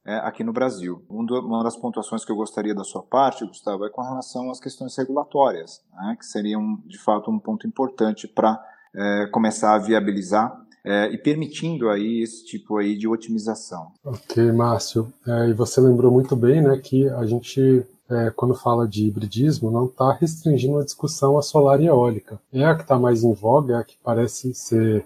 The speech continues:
Speaker 2: fazer mais sentido nesse momento, mas, é, a gente sempre tem que pensar nas combinações das diferentes possibilidades, né? Inclusive, recentemente nós publicamos um estudo sobre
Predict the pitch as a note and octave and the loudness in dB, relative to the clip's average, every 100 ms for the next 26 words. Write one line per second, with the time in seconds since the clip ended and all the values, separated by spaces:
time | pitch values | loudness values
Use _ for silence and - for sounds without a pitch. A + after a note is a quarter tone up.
0 | _ B2 G#2+ A2 A#2+ B2 A#2 - A#2 - | _ 4 6 8 8 6 2 0 -4 -2
1 | A2+ A2+ A#2 - B2 A#2 A2+ C#3+ F3 E3 | -2 -2 -2 -2 0 2 2 0 -2 -4
2 | - - A#2+ B2 C#3 - C3+ B2 A#2+ A#2+ | -8 -4 0 2 2 0 -4 0 0 0
3 | A#2 A2+ - - C3 - C3+ - C#3 B2+ | -2 -2 0 0 0 -2 -6 0 0 0
4 | - B2 C3 C3 - C3+ B2+ B2 - A#2+ | -2 0 2 2 0 0 2 0 -2 0
5 | B2+ B2+ C3+ - - B2 B2+ - - C#3+ | 2 4 0 -2 2 6 6 4 -2 -2
6 | C3+ C3+ C3+ A2+ G#2+ G2 F2+ F#2 G#2 A2 | 2 4 4 4 0 0 -6 -6 -4 -6
7 | - A2 G2 A2+ A#2 A#2 - - - A#2 | -4 -6 0 0 2 -2 -4 -6 -4 -4
8 | A#2 A2+ - A2+ - A#2+ A2+ - A#2 G#2+ | -2 -4 -4 -4 -2 -2 -2 -2 -2 -2
9 | A2+ - B2 A#2 - A#2 G#2+ A2 A2 | -4 -2 -4 -4 -4 -4 0 0 -2